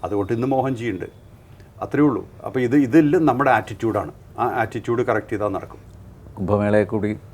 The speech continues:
Speaker 2: പരാമർശിച്ചിട്ട് നമുക്ക്
Speaker 1: അതെ.
Speaker 2: നമ്മുടെ ഈ സംസാരം അവസാനിപ്പിക്കാം.
Speaker 1: തീർച്ചയായിട്ടും. ആ, ഏറ്റവും പ്രസക്തമായിട്ടൊരു സമയം,
Speaker 2: ആ.
Speaker 1: ഏറ്റവും പ്രസക്തമായിട്ടുള്ള ഒരു സംരംഭം,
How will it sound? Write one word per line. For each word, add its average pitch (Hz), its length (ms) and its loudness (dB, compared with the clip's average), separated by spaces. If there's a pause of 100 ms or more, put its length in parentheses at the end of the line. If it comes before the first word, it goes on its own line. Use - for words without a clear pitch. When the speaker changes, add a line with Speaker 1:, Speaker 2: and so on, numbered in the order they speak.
(400)
Speaker 2:
പരാമർശിച്ചിട്ട് 101 720 2
നമുക്ക് 95 360 -4
Speaker 1:
അതെ. - 580 -12
Speaker 2:
നമ്മുടെ 92 380 6 (560)
ഈ 98 180 4 (600)
സംസാരം 98 380 4
അവസാനിപ്പിക്കാം. 85 640 -4 (200)
Speaker 1:
തീർച്ചയായിട്ടും. 85 340 -12 (640)
ആ, 104 60 -2 (260)
ഏറ്റവും 131 320 -2
പ്രസക്തമായിട്ടൊരു 110 640 -2
സമയം, 101 300 -6 (180)
Speaker 2:
ആ. 90 240 -10
Speaker 1:
ഏറ്റവും 131 340 -4
പ്രസക്തമായിട്ടുള്ള 113 760 -4
ഒരു 110 220 -2
സംരംഭം, 104 640 -4